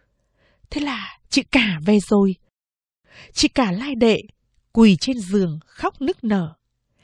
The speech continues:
Chúng tôi ngạc nhiên nhìn trộm khuôn mặt lờ mờ của chị. Tôi trông thấy có những gì đó lấp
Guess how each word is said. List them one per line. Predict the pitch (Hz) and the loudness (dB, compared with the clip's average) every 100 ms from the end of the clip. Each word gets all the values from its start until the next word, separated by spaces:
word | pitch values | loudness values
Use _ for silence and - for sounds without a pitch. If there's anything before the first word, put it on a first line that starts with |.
| - | -10
Chúng | - 190 | -4 -2
tôi | 240 220 | 0 -2
ngạc | 214 165 - | -4 -6 -6
nhiên | 220 233 - - _ | -4 -4 -8 -20 _
nhìn | 220 208 160 | 2 2 2
trộm | 233 165 156 | -2 -2 -4
khuôn | - 254 | -6 -6
mặt | 233 - _ - | -6 -8 _ -4
lờ | 190 196 180 | 0 2 2
mờ | 160 180 170 - | 0 -2 -2 -6
của | 151 | -16
chị. | - 165 151 _ _ _ _ _ - - | -12 -8 -8 _ _ _ _ _ -20 -6
Tôi | 220 | -4
trông | - 190 180 | -2 -4 -6
thấy | - 165 180 240 _ _ | -8 -8 -8 -12 _ _
có | - | -4
những | 226 240 311 | -2 -4 -8
gì | - 220 156 | -4 -2 -2
đó | 151 151 202 - - | -6 -12 -18 -20 -6
lấp | 214 | -4